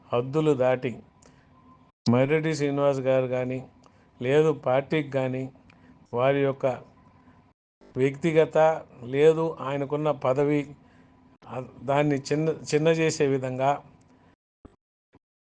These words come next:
ఆ, అతని యొక్క స్థాయిని దిగదార్చే విధంగా ఎవరన్నా ప్రవర్తిస్తే కఠిన చర్యలు తీసుకుంటాము.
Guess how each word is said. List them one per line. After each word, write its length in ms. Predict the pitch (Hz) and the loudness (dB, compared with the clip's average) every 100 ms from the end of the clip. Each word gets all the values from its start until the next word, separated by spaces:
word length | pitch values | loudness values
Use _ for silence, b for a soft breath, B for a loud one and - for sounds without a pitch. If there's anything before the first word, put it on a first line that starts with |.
| 135 | -6
ఆ, 360 | 139 139 135 - | -2 -2 -2 -4
అతని 260 | 139 147 | -2 -2
యొక్క 220 | 139 139 135 | -2 -2 -4
స్థాయిని 520 | - 147 160 175 165 | 0 2 4 4 2
దిగదార్చే 600 | 147 147 151 147 143 139 | 2 4 6 4 2 -4
విధంగా 560 | 131 127 120 127 135 - - | -2 -4 -4 -4 -4 -6 -14
ఎవరన్నా 540 | 135 139 143 147 147 147 | -4 0 0 0 0 0
ప్రవర్తిస్తే 880 | 135 127 131 123 120 - 131 131 - b b b b _ - | 0 -2 -2 -4 -10 -6 -4 -4 -4 b b b b _ -2
కఠిన 340 | 139 143 165 | 0 2 2
చర్యలు 480 | 165 156 143 143 143 | 2 2 0 0 -4
తీసుకుంటాము. 960 | 135 131 - 131 123 117 113 117 131 | -6 -10 -8 -10 -6 -4 -4 -2 -2